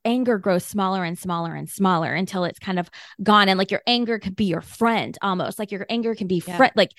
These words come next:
Speaker 1: and it's incredible. It's a wonderful children's book for anyone who has kids that I would say are in elementary school or younger. There's that one. And there's another one, Stepping Stones. And it is amazing for children. I highly recommend it, but you could create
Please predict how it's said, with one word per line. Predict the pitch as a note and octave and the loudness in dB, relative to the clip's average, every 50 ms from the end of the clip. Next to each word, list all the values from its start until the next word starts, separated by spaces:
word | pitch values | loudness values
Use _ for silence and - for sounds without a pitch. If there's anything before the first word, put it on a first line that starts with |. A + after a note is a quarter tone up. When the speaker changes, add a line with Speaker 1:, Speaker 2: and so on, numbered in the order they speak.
| - - - - - | -20 -20 -20 -6 0
Speaker 1:
and | - C#4 C#4 | 2 2 4
it's | C#4 B3+ B3+ - _ - | 4 2 0 0 _ -4
incredible. | C#4 B3+ A3+ - - - C#4 C#4+ D4 D#4+ D#4 A#3 A3 | -4 -4 -4 -6 -8 -2 2 4 4 6 6 4 4
It's | G3 - | 4 2
a | G3 | 2
wonderful | F3+ F3+ F#3+ F#3+ G#3 A#3 C4 D4+ F4 F#4 E4 E4 D4+ | -2 -2 -2 0 2 2 2 4 2 2 0 0 -2
children's | A#3+ - G#3 F#3+ - F3+ E3+ - | -4 -4 -6 -6 -4 -6 -6 -4
book | - F#3+ F3 - - | -2 -2 -2 -2 -2
for | G#3+ A#3+ | -2 -2
anyone | C#4 E4+ F4+ F4 D#4 | 0 0 0 2 2
who | C#4 C4 A#3+ | 2 0 0
has | G#3 G3 F#3 F3+ F3 - _ - - - - _ _ _ | 0 0 0 -2 -2 -6 _ -20 -20 -20 -20 _ _ _
kids | - - C4 B3 G#3+ G#3+ G3+ - - - | -8 -2 0 2 2 2 0 -2 -4 -2
that | G3+ F#3 E3+ - - | 0 0 0 0 0
I | F#3 F3+ | 0 0
would | F3+ F#3+ F#3+ F3+ | 0 0 -2 -4
say | - - F3+ E3+ E3+ E3 | -4 -4 -4 -2 -2 -2
are | E3 D#3+ D#3+ D#3+ D#3+ - | -2 -4 -4 -4 -6 -6
in | - F3 - | -6 -6 -2
elementary | - F#3 F3 E3+ E3+ E3 E3+ F3+ F3 E3+ | 0 0 0 0 0 0 -2 -2 -4 -6
school | - - - E3 E3 | -6 -6 -4 -4 -2
or | E3 D#3+ | -2 -2
younger. | D#3+ E3 E3 E3+ F3 F3 E3 E3 E3 E3+ E3+ - - - - _ - | -2 -2 -2 -2 -2 -4 -2 -2 -2 -4 -6 -8 -16 -20 -12 _ 2
There's | F#3+ F#3 F3+ F3+ - | 4 4 4 4 4
that | G#3 G#3 G3+ - - | 2 4 4 4 4
one. | A3+ G#3+ | 4 4
And | G3+ F#3 | 4 4
there's | F3+ F3+ F3+ G3 | 2 2 2 2
another | F#3 F#3 F#3+ F#3+ F#3+ G3+ G3+ | 2 2 2 2 2 2 0
one, | F3 D#3+ D3+ C#3+ D#3 D#3 D3+ | 0 -2 -4 -4 -4 -6 -8
Stepping | - - - G3 - - F3+ F3 | -6 0 0 0 2 2 2 0
Stones. | E3 - - E3 D#3+ E3 E3 - - - - - _ _ | 0 0 -2 0 0 0 -2 -4 -6 -14 -20 -20 _ _
And | - G#3 G#3 | -2 0 2
it | A3 A#3+ D#4+ | 2 4 4
is | F#4 F#4+ - - - | 2 2 0 -2 -2
amazing | - G4 F4+ C#4 G#3+ F#3+ F3 E3+ E3+ - F3 E3 D#3+ E3 D3+ D#3 - - _ _ - | 0 2 2 4 2 2 2 0 -2 -4 -4 -6 -4 -6 -6 -8 -10 -14 _ _ -4
for | G3+ G3+ F#3 | -2 -2 0
children. | - - D#3+ E3 - E3+ D#3+ D#3 | 2 2 2 2 2 2 2 0
I | D#3 | 0
highly | - - B3 C4 C4+ | 2 4 4 6 6
recommend | C4+ - G#3+ F#3+ F3+ F3 F3 | 6 4 4 2 4 2 2
it, | D#3 | 2
but | F#3+ E3+ | 2 0
you | F#3+ F#3+ G3 B3 D#4+ F#4 | 0 2 4 4 4 4
could | - - D4+ G#3 - | 2 -2 -4 -4 -6
create | - - - A#3 G#3+ G3+ F3 G#3 C#4 E4 A#3+ - | -10 -12 -10 -8 -6 -2 0 2 2 2 2 0